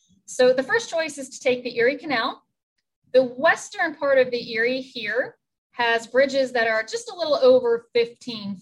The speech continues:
feet. So if you can clear those bridges, you'll take the Hudson to the Erie Canal, all the way to the western end of the Erie Canal and Lake Erie,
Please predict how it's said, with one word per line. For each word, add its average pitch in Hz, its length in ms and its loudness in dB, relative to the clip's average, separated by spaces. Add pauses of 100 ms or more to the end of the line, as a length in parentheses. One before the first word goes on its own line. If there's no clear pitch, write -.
(120)
feet. - 260 -16 (200)
So 226 360 -4
if 247 180 0
you 320 140 -6
can 370 140 -14
clear 370 240 -8
those 370 180 -4
bridges, 262 480 2
you'll 233 240 -4
take 247 220 -6
the 233 80 -6
Hudson 262 460 -4
to 320 160 -14 (100)
the 359 120 -10
Erie 277 220 2
Canal, 220 580 -6 (640)
all 359 160 2
the 392 60 -6
way 330 160 0
to 285 340 -4
the 254 60 -2
western 247 320 -2
end 233 140 -2
of 233 80 -10
the 220 100 -12
Erie 220 220 -8
Canal 202 380 -4
and 208 140 -10
Lake 202 320 -8
Erie, 190 400 -8